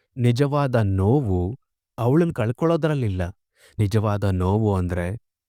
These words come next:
ಹೆಣ್ಮಕ್ಳಿಗೆ ನಿಜವಾಗ್ಲೂ ಬೇಕಾಗಿರೋದೇನು, ಅವ್ರು ನಿಜವಾಗ್ಲೂ ಏನ್ ಬಯಸ್ತಾರೆ ಅನ್ನೋದ್ರ ಬಗ್ಗೆ ನಿಮ್ಗೆ ಎಷ್ಟು ಸುಳ್ಳು ಹೇಳಿದ್ದಾರೆ ಅನ್ನೋದನ್ನ ತಿಳ್ಕೊಳ್ಳೋದ್ರಲ್ಲಿದೆ. The mistake and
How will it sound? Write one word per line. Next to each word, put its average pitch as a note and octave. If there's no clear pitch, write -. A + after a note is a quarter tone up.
ಹೆಣ್ಮಕ್ಳಿಗೆ D#3+
ನಿಜವಾಗ್ಲೂ B2+
ಬೇಕಾಗಿರೋದೇನು, G2
ಅವ್ರು D3+
ನಿಜವಾಗ್ಲೂ D#3
ಏನ್ C#3
ಬಯಸ್ತಾರೆ F#2
ಅನ್ನೋದ್ರ G2
ಬಗ್ಗೆ G#2
ನಿಮ್ಗೆ C3
ಎಷ್ಟು G#2
ಸುಳ್ಳು A#2
ಹೇಳಿದ್ದಾರೆ F#2+
ಅನ್ನೋದನ್ನ G2
ತಿಳ್ಕೊಳ್ಳೋದ್ರಲ್ಲಿದೆ. F#2
The G#2+
mistake B2
and F#2